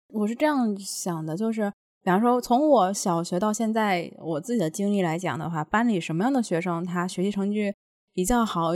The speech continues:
是两种类型的。一种就是家里的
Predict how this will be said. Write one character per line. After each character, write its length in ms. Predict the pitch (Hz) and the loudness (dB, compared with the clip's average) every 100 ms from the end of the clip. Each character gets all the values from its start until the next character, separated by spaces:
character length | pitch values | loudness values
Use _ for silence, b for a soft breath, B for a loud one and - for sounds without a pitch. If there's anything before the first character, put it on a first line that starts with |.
| 185 | -2
是 180 | - 277 | 0 0
两 280 | 226 160 214 | 2 0 0
种 200 | 277 196 | 0 2
类 160 | 180 175 | 2 -2
型 260 | 165 151 | -4 -6
的。 160 | 156 151 _ _ - | -8 -10 _ _ 4
一 120 | 320 | 6
种 160 | 208 | 6
就 100 | 190 202 | 4 2
是 320 | 202 180 175 | 2 0 0
家 200 | - 233 | 2 2
里 140 | 220 | 2
的 220 | 175 160 | 0 0